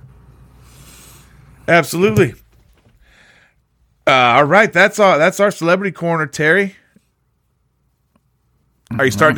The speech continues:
Speaker 1: to get excited? You know, in two more episodes, we're finding all the people to share your birth year.
Speaker 2: Dude, I can barely contain myself.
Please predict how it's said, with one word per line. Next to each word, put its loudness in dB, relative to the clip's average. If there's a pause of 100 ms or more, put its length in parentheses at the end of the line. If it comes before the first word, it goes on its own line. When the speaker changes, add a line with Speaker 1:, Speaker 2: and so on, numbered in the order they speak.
Speaker 1:
to -6
get 0
excited? -2 (200)
You -8
know, -2
in -6 (100)
two -4
more 2
episodes, -2 (1000)
we're -4
finding 0
all 4
the -6
people -2
to -4
share 0
your 0
birth -2
year. -10 (400)
Speaker 2:
Dude, -2
I -4
can -6
barely 2
contain -6
myself. -8